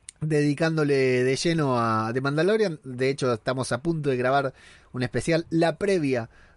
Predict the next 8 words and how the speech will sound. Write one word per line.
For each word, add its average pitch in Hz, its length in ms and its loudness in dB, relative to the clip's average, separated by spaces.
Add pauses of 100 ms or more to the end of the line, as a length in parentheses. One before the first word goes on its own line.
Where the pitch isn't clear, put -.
de 120 160 0
The 123 100 2
Mandalorian, 123 640 0
por 113 240 -2
decir 123 480 0
de 123 120 -2
una 123 160 -2
manera. 202 420 0